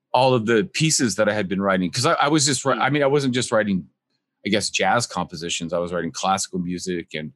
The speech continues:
Speaker 2: Mm.
Speaker 1: chamber music and having these chamber concerts. So you're, you're so multifaceted, and, you know, you put this project together with me in New York, which was a huge undertaking. I mean, you know, probably,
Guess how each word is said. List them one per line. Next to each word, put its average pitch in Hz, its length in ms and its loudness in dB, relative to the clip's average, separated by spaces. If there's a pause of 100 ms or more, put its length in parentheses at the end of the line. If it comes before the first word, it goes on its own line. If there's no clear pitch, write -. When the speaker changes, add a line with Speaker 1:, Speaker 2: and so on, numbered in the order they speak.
(160)
Speaker 2:
Mm. 117 220 -6
Speaker 1:
chamber 104 340 2
music 95 540 -2
and 82 80 -8
having 92 200 -4
these 85 140 -4
chamber 107 380 -2
concerts. 92 640 -4 (640)
So 170 440 4 (300)
you're, 190 300 2 (320)
you're 165 160 2
so 220 160 2
multifaceted, 143 1200 2
and, 113 340 0 (280)
you 151 100 2
know, 135 180 4
you 131 180 2
put 160 200 -4
this - 220 -6 (120)
project 139 420 0
together 120 380 0
with 107 200 -6
me 120 460 -2 (380)
in 123 120 2
New 117 100 4
York, 131 520 4 (360)
which 135 180 0
was 120 180 2
a 104 80 -4
huge 160 460 2
undertaking. 113 600 0
I 101 60 -4
mean, 101 320 -2
you 151 160 -4
know, 95 200 0
probably, 120 560 -2